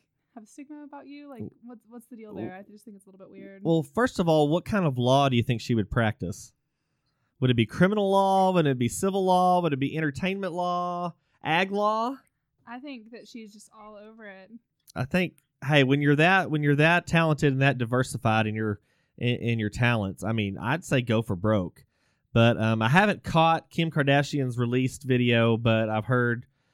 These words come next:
Speaker 2: it's big.
Speaker 1: I, I myself have not seen or anything. It kind of terrifies me, but if that's, that's what she got famous for, and now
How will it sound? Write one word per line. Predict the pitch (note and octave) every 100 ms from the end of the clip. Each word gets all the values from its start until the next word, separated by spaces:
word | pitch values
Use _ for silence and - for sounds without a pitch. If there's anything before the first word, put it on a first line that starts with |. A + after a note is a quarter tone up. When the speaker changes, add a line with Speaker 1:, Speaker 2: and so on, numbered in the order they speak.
| _ _
Speaker 2:
it's | - G#2+
big. | - A2 F#2 E2+ - _ _ _ _ _ _ _ - - _ _ _ _ _ _ _ _ -
Speaker 1:
I, | A#3 A#3+ B3 B3
I | - A#3+ B3+ A#3+ A3
myself | A#3 A#3+ A#3 A3+
have | G#3+
not | G#3 G3 G3 - _ _ _ _ _
seen | - D4 C#4 C#4
or | C4+
anything. | C4+ C#4 C#4 C4
It | A#3
kind | A#3+ A3
of | G#3+
terrifies | G#3+ A3 G3 G3+
me, | G3+ F#3+ G3
but | F#3+ F#3+
if | G#3
that's, | B3 A#3+ - - _ _ _
that's | B3 C#4
what | C4
she | C4
got | B3 -
famous | C#4 B3+
for, | - G#3+
and | G3+
now | G3+